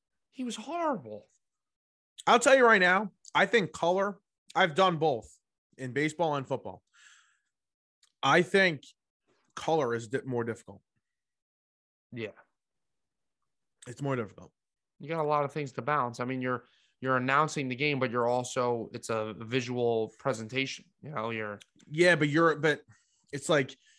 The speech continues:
Speaker 2: you're not the guy doing drops back to pass,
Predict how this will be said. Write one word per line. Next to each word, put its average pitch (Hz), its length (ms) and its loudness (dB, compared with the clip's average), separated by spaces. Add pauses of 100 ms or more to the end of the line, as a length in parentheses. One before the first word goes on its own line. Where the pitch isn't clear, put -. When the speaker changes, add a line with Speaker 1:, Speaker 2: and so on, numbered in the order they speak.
(200)
Speaker 2:
you're 160 260 0
not 160 240 2
the 143 80 -2
guy 147 320 4
doing 139 520 0 (840)
drops 127 260 -4
back 127 280 0
to 117 80 -12
pass, 143 420 2